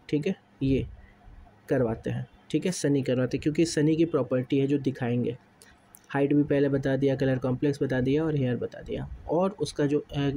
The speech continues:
नेचर में इफ़ेक्ट पड़ेगा वो कन्फर्म पड़ेगा कि आप गलत नहीं बर्दाश्त कर पाएंगे, लेकिन कोई एक गलत काम,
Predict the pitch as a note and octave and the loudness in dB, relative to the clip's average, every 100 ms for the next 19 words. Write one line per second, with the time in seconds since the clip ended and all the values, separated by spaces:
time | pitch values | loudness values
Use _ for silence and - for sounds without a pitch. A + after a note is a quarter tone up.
0 | - C#3+ C#3+ C#3+ D3 D3 F3 F3 E3+ E3 | -2 -2 2 2 2 2 2 2 2 -2
1 | - - - - _ - D3+ D#3+ - D#3 | -6 -20 -20 -20 _ -6 -4 -4 0 2
2 | D#3+ D#3+ D#3+ C#3 C3 - D3+ D3+ D3+ D3+ | 4 2 2 2 0 2 0 2 2 2
3 | E3+ - _ - C3+ B2+ C3 C#3 C#3+ C3+ | 2 -4 _ -2 0 0 2 2 2 2
4 | C3+ C3 C3 C#3 - D3 C#3+ D3 F3 G3+ | 2 2 0 -2 -4 -4 0 0 0 -4
5 | - - E3 F#3 F3+ F#3+ G3 F#3 D3+ C#3 | -12 -4 0 0 2 4 4 4 4 4
6 | D3+ D#3+ - D#3 | 4 0 -2 0